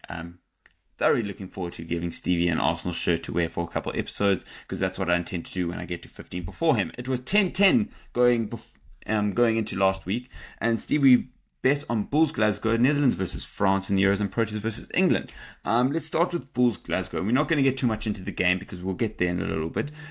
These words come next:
But Stevie, the end score, spoilers, was Glasgow winning that game, twenty-one points to sixteen, a five-point win. We actually predicted the same amount. We both went Bulls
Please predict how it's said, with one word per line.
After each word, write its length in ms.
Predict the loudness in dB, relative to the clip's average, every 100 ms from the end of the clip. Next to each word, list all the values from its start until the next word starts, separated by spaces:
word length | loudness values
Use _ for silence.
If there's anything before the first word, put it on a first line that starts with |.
| -18 0
But 320 | 0 0 -12
Stevie, 380 | -12 -2 0 2
the 200 | 0 -2
end 280 | 0 0 2
score, 580 | -2 2 2 2 -2 -6 _ -16
spoilers, 720 | -14 -2 2 2 2 -4 -8 _
was 360 | -4 -2 -4 -12
Glasgow 680 | -4 0 0 0 0 0 -2 -8
winning 380 | 0 2 2
that 180 | -2 -10
game, 220 | -6 -6 -6
twenty-one 680 | -12 -4 0 2 4 4 2
points 280 | -4 -6 -8
to 120 | -16
sixteen, 440 | -10 -10 -8 -8
a 60 | -8
five-point 720 | -4 0 0 0 -4 -6 -6
win. 280 | -8 -8 -10 _ -20 -20 -20 -20 -6
We 160 | 0
actually 560 | 2 0 0 -2 -2 -8 -8
predicted 400 | -2 -2 -2 -6
the 80 | -4
same 380 | 2 2 2
amount. 400 | 0 -4 -6 -10 -4
We 100 | -2
both 320 | 4 2 4
went 200 | 0 0
Bulls 260 | -4 -6